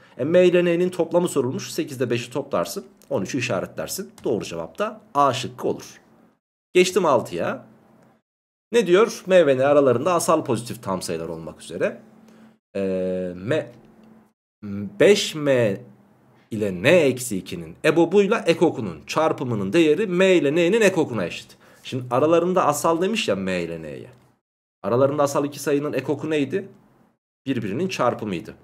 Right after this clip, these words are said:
Peki iki sayının eboplarıyla ekoklarının çarpımı da aynı zamanda, aynı zamanda sayıların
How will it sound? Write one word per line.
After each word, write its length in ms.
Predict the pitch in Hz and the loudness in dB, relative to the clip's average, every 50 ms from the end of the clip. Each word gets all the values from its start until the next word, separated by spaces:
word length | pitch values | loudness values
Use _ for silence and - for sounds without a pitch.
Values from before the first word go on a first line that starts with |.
| _ _ - - _ _ - | _ _ -20 -20 _ _ -2
Peki 400 | 143 143 - 170 160 - - - - - _ _ _ _ _ _ _ _ _ _ - - - | -2 2 2 2 0 0 -4 -14 -20 -20 _ _ _ _ _ _ _ _ _ _ -20 -12 -10
iki 180 | - 123 - | -8 -6 -4
sayının 400 | 180 - 170 147 139 127 110 107 120 | -2 0 0 2 2 0 -2 -2 -2
eboplarıyla 580 | 127 127 147 143 143 - 143 151 156 147 120 | 0 0 0 0 0 0 0 2 2 2 0
ekoklarının 540 | 104 117 - 139 - 135 139 139 135 143 143 | 0 -2 -4 -6 -4 -4 -4 -4 -2 -4 -8
çarpımı 520 | 131 - 139 131 131 127 120 147 147 147 - | -8 -4 -2 -2 -2 -2 -2 -4 -4 -2 -2
da 200 | 90 73 - - - _ _ _ _ _ | -4 -4 -6 -12 -20 _ _ _ _ _
aynı 340 | - 139 202 220 208 196 175 | -4 -2 0 0 0 0 -2
zamanda, 680 | 151 151 147 139 139 135 135 131 110 113 98 78 - - - _ _ _ _ _ - | -2 -2 -4 -2 -2 -2 -4 -2 0 0 0 0 -2 -8 -18 _ _ _ _ _ -6
aynı 260 | 104 120 127 123 113 | -4 -2 -2 -2 -2
zamanda 440 | 104 110 104 104 101 95 90 85 - | -2 -2 -2 -2 -4 -4 -4 -6 -8
sayıların 580 | - - 104 127 127 139 143 151 147 143 127 | -6 -4 -2 -2 0 0 2 0 0 -2 -4